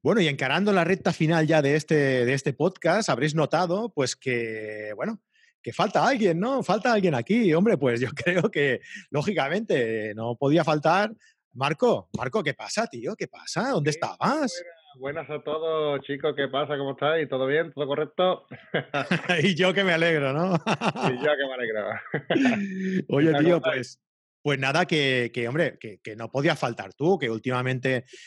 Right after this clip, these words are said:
Speaker 1: no sales mucho en los podcasts porque hemos reestructurado un poco todo el, el proyecto en este sentido, pero que, evidentemente, el creador,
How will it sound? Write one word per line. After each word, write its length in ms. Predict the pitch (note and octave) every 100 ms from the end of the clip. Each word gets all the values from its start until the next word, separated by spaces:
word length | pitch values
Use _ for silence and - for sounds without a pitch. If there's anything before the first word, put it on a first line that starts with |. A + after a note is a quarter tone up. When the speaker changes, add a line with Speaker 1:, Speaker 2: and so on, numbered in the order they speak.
| -
Speaker 1:
no 220 | - D3 C3+
sales 260 | C3+ C3
mucho 240 | C3 C#3 C3
en 60 |
los 160 | B2+ B2
podcasts 320 | F3+ F#3+ D#3
porque 240 | B2 G#2+ A#2+
hemos 380 | B2+ C3 B2+ _ - -
reestructurado 720 | - C3+ - C#3 C3+ C3+ C#3+
un 140 | C#3 -
poco 300 | D3 C#3 B2+
todo 200 | C#3 C#3
el, 320 | C#3 C3+ C3 - - _
el 160 | C3+ B2+
proyecto 380 | C3 C#3+ D#3
en 60 | B2+
este 140 | B2+ C#3
sentido, 540 | C#3+ D3 F3 G3 C#4+ _ _ -
pero 240 | C#3 B2+
que, 160 | B2 A2 - - - - B3+
evidentemente, 880 | B3 B3 B3+ C3 C3+ C3+ D#3 F3 -
el 160 | C3 B2+
creador, 640 | C3+ A#2+ A2+ C#3 C3+ C#3